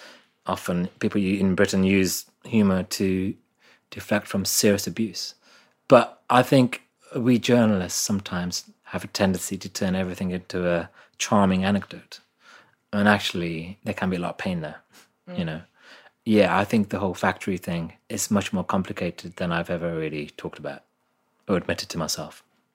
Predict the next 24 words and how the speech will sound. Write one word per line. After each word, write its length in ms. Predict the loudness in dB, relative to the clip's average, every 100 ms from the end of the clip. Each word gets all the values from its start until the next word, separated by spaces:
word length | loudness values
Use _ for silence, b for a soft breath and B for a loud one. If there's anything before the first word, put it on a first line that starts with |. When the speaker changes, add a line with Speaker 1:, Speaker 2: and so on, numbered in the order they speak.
| _ _ _ _ _ _ B B B B _
Speaker 2:
You 300 | -14 -6 -2
said 220 | 0 0
this 200 | 0 0
really 200 | 2 0
beautiful 340 | 0 -2 0 2
thing 200 | 2 2
in 80 |
an 120 | 0 0
interview 640 | -2 -2 -4 -4 -4 -10 -4
that 140 | 0 2
you 360 | 2 0 -2 -8 -6 2
gave, 520 | 4 4 -2 -8 -12 B B
which 160 | B 4
I'm 100 | 4
going 160 | 4 2
to 120 | 2
embarrassingly 680 | 4 4 4 2 -4 0 0
<laughs> 280 | 0 -6 -4
quote 300 | 0 2 2
back 200 | -2 -2
to 140 | -6
Speaker 1:
Oh, 40 | -6
Speaker 2:
you. 80 |
Speaker 1:
God. 200 | -8 -14